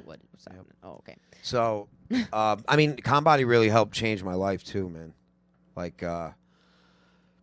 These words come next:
Speaker 2: I just had a place to go where I didn't have to, like, pretend about anything.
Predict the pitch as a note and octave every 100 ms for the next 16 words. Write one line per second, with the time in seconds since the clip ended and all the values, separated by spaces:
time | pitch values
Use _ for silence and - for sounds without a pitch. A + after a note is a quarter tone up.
0 | _ - B2 C#3 C#3 C3 B2+ B2 - G2+
1 | A2+ A2 G#2+ F#2+ G#2 G2+ G2+ F#2+ F#2+ F2
2 | F#2+ - G2 G2 F#2 E2+ D#2+ D#2+ E2 E2
3 | E2+